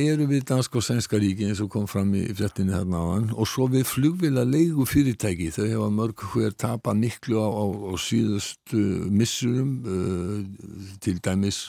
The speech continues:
uh, sko, þjóðnýttu Rússar de facto, uh, alla flugvélar sem þeir voru með í leigu f-, frá þessum flugvélum og svo náttúrulega varð öll ferðaþjónustan fyrir miklu tjóni í faraldrinum. sas vill að þessum skuldum verði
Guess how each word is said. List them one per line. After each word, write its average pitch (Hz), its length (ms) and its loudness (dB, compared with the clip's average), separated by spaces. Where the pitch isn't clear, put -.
uh, 113 240 -8
sko, 95 240 0
þjóðnýttu 131 760 2
Rússar 127 400 -2
de 107 160 -2
facto, - 560 0
uh, 87 240 -2
alla 110 240 2
flugvélar 120 480 0
sem 98 80 0
þeir 120 240 0
voru 104 160 2
með 110 320 -2
í 90 140 2
leigu 101 480 2
f-, 98 320 -2
frá 107 160 0
þessum 98 320 0
flugvélum 101 480 -2
og 110 80 2
svo 110 160 0
náttúrulega 110 480 0
varð 98 300 0
öll - 180 -8
ferðaþjónustan 107 640 -2
fyrir 113 240 0
miklu 104 480 -2
tjóni 117 320 -2
í 107 80 -6
faraldrinum. 123 560 -4
sas 135 480 -2
vill 131 160 -2
að 120 160 2
þessum 107 240 0
skuldum 120 460 0
verði 104 200 2